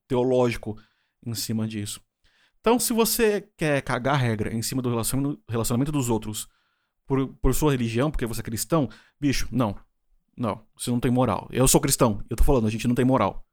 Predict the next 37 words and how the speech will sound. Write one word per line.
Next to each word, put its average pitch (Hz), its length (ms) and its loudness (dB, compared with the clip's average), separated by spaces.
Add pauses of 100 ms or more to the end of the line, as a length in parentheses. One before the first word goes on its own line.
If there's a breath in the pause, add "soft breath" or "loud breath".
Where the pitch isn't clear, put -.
pra 107 100 -6
criticar 107 400 -8
isso. - 220 -12 (920)
Tá? - 120 -14 (680 soft breath)
O 127 80 -4
que 185 140 -2
que 208 60 0
a 180 40 2
gente 180 180 0
pode 135 480 0 (400)
olhar? 120 380 2
A 120 60 -2
gente 190 120 -6
pode 233 160 -6
olhar 202 160 0
se 233 140 -4
são 233 260 -2 (140)
pessoas 127 260 -2
boas, 127 400 0
se 113 220 -10
são 131 100 -6
pessoas, 113 440 -6 (440)
é, 117 160 -6 (300)
que, 120 240 -6 (480)
que 131 80 -10
s-, - 240 -2 (160)
têm, 147 260 0 (120)
fazem 139 360 2
parte 117 280 -2
da 120 80 -2
con-, - 180 -6
de 123 80 -2
uma 123 140 2
boa 127 160 2
construção 120 400 -4
social, 110 540 -2
que 110 200 -8